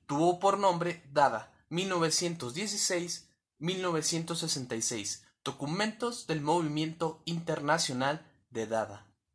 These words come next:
Posteriormente, Hans Richter desempeñaría la labor de docente de cine dentro del Instituto de Cine Técnico del City College de New York, durante el periodo de mil novecientos cuarenta y dos hasta mil novecientos cincuenta y seis,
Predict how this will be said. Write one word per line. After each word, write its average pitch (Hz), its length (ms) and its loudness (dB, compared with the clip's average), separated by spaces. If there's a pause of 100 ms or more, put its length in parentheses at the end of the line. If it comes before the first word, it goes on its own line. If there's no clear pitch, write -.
(540)
Posteriormente, 196 1120 0
Hans 196 360 4 (180)
Richter 160 500 -4 (220)
desempeñaría 180 800 2
la 175 140 4
labor 170 420 2 (200)
de 170 160 2
docente 170 600 2
de 120 120 -2
cine 170 480 0 (200)
dentro 202 340 2
del 208 160 0
Instituto 185 540 -4
de 123 120 0
Cine 175 300 2
Técnico 175 800 -2
del 135 180 0
City 165 400 -2
College 175 460 2 (200)
de 120 120 -4
New 123 220 -2
York, 107 260 -4 (560)
durante 226 380 4
el 226 120 0
periodo 208 360 2
de 135 100 0
mil 151 220 0
novecientos 180 600 -2
cuarenta 202 360 0
y - 20 -4
dos 185 440 -2
hasta 196 280 2
mil 170 240 2
novecientos 160 600 0
cincuenta 170 420 -2
y 104 60 -10
seis, - 460 -8